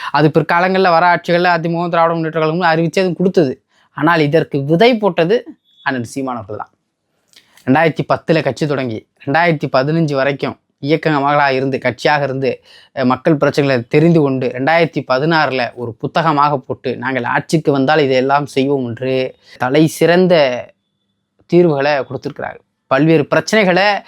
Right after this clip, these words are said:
இப்ப வந்து ஊழலை ஒழிப்போம், லஞ்சத்தை ஒழிப்போம்னா எப்படி ஒழிப்ப அப்படின்ற ஒரு காரணம் இருக்குல்ல, அது மாதிரி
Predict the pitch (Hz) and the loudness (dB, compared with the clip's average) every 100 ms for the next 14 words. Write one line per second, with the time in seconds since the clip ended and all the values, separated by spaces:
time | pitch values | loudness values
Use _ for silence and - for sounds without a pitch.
0 | - - 165 170 170 185 185 175 160 147 | -18 -6 2 2 4 4 4 6 4 4
1 | 147 208 220 185 165 156 160 151 123 135 | 4 4 4 2 0 -4 -6 -8 -4 0
2 | 190 220 185 156 143 151 160 135 131 - | 2 2 0 -4 -4 -6 -6 -4 -6 -2
3 | 196 190 135 135 127 135 117 - _ - | 0 0 0 -4 -4 -4 -4 -8 _ -12
4 | 120 120 117 117 127 135 135 117 113 - | -10 -8 -10 -8 -4 -4 -4 -6 -8 -14
5 | - - _ _ - - - 127 120 107 | -18 -20 _ _ -20 -20 -4 0 0 0
6 | 101 120 - | -4 -6 -8